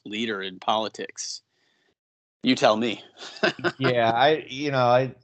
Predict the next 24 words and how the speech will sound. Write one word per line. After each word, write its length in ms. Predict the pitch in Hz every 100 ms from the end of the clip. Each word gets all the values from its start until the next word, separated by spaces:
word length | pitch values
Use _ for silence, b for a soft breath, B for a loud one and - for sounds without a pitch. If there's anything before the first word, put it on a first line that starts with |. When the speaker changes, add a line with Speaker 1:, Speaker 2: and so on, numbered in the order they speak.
| _
Speaker 2:
I, 140 | 139 139
is 340 | 135 123 131
that 180 | 147 147
because, 720 | 151 151 143 131 113 - - _ _ _ _ _ _ _ -
well, 120 | 240
I, 260 | 285 - 226
I 40 |
can't 220 | 233 262
even 240 | 208 190 156
speak 340 | - 170 160
authoritatively 920 | 139 147 139 131 151 147 120 98 101
if 200 | 101 98 - - - _ _
politicians 720 | - 113 107 104 117 110 110 95
were 100 | 101
looked 240 | 107 107
upon 340 | 104 107 101 92
differently 520 | 104 107 85 101 101
or 80 | 95
respected, 760 | 92 - - 107 - 101 95 - _ _ _ _ _ _ -
because 260 | 143 170
I 100 | 185
see 220 | 180 175 151
things 540 | 160 151 131 113 - _ _ _
that 340 | 127 113 110